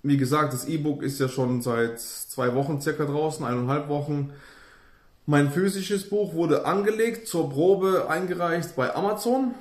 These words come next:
und heute kam eine Antwort, ähm, dass, ähm, wie gesagt, äh, das Cover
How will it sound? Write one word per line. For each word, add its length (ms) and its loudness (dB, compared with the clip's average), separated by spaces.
und 540 2
heute 300 2
kam 420 2
eine 120 0
Antwort, 640 -2
ähm, 600 0
dass, 840 0
ähm, 500 0
wie 80 -2
gesagt, 520 -4
äh, 360 2
das 240 -4
Cover 640 0